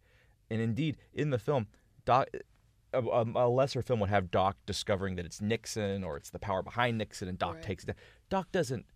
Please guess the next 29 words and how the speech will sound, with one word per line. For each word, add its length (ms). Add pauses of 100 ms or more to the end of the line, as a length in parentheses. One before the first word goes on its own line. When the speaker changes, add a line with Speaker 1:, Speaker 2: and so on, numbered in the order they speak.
Speaker 1:
hurt 540
the 180
Fang 600 (540)
the 120
slight. 420
He 120
takes 300
out 240
one 240
of 240 (360)
the 160
bottom 600
rung 360
hitters 600 (880)
in 140
the 80
Golden 360
Fang. 300
That's 280
all 160
he 120
does. 300
He, 340
they're 280
not 140
gonna 200
skip 300
a 60
beat. 280